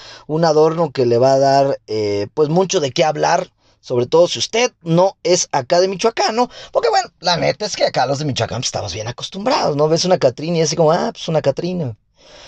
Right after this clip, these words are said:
Pero cuando alguien que no es de acá y la ve, pues, la verdad es que sí, sí despierta bastante emoción ahí, ¿no?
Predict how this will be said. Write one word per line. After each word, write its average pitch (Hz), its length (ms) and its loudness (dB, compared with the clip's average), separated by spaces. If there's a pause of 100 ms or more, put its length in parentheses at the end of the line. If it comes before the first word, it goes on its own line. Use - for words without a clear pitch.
(140)
Pero 226 420 4
cuando 143 340 0
alguien 185 340 0
que 143 160 0
no 175 1120 2
es 165 240 4
de 196 80 2
acá 185 480 0
y 131 120 -6
la 131 140 4
ve, 180 360 4
pues, 123 180 0
la 113 140 4
verdad 120 160 6
es 156 100 0
que - 80 -14
sí, 135 380 -6 (420)
sí - 240 -2
despierta 185 560 2
bastante 151 1300 2
emoción 139 600 0
ahí, 98 280 -6
¿no? 220 320 0